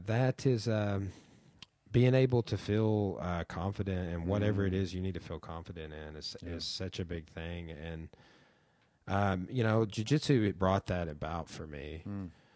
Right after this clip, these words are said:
Speaker 1: But it's, um, you know, it's nice to know that, um, that you can follow your passions and they're
Speaker 2: Yeah.
Speaker 1: gonna, they're gonna pay off. And, like, I just, I just get focused. I'm super focused on that. It's like, this is the plan all along.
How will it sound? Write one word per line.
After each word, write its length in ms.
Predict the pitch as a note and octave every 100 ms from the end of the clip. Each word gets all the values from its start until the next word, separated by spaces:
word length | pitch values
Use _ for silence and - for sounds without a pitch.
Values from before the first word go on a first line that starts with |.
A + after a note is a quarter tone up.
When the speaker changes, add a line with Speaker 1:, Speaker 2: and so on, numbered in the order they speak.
| _ _ -
Speaker 1:
But 260 | G#2+ G2
it's, 320 | E2+ F#2+ - G2+
um, 360 | F#2 E2+ D#2+ E2
you 80 |
know, 160 | F#2+ F2+
it's 220 | E2+ -
nice 340 | E2 F2 - -
to 100 | F#2
know 460 | D2+ D#2 F2 E2
that, 340 | D2+ D2+ C#2+ -
um, 420 | D2+ D2 D2+ D2 -
that 100 | G2+
you 120 | G2
can 120 | G2
follow 240 | - F2+
your 120 | F#2+ F#2
passions 680 | F#2 F2+ F#2 F#2+ F2 F2 -
and 100 | E2
they're 80 |
Speaker 2:
Yeah. 120 | F2 F#2
Speaker 1:
gonna, 160 | F2
they're 140 | F2+ F#2+
gonna 180 | F#2+ F#2
pay 260 | - F#2
off. 420 | F2 E2+ F2+ F2 F2
And, 140 | E2
like, 240 | E2+ E2 F#2+
I 100 | A#2
just, 220 | G2+ -
I 140 | F#2
just 120 | A2
get 140 | F#2+ E2
focused. 420 | E2+ F#2 F2+ F2
I'm 180 | F#2 G#2+
super 380 | - G#2+ G#2+ F#2
focused 440 | F2+ G2 E2 -
on 120 | E2
that. 220 | E2 E2
It's 160 | E2 -
like, 260 | E2+ F2 - - - -
this 240 | G#2 C3+ -
is 100 | D#3
the 80 | -
plan 280 | A#2+ A2+
all 240 | F2+ E2+ -
along. 460 | - G#2 G2+ G2